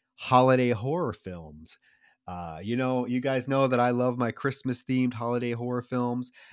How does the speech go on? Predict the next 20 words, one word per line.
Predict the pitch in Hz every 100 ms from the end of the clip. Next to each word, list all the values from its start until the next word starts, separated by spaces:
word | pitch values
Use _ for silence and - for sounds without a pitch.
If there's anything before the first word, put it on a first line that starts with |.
| -
and | 113
I'm | 110
super | - 143 135
excited | 127 - 120 120 120
because | 117 - 107
we | 110 110
have | 110 104 104 -
a | 107 104 101 _ _ - -
Thanksgiving, | 147 160 165 - 113 117 170 202 165 135 165 165 _ _
finally, | - 156 160 214 190 156 151 175 165 - _ _ _ -
fucking | 135 143 131
themed | 120 135 127 123 117
slasher | 117 110 104 107
film | - 104 98 92
hitting | 107 107 101
theaters, | - 107 92 90 95 110 - _ _ _ _ -
Eli | 120 113 110
Roth's | 104 98 -
Thanksgiving, | - 98 - 98 87 95 98
which | 92 - -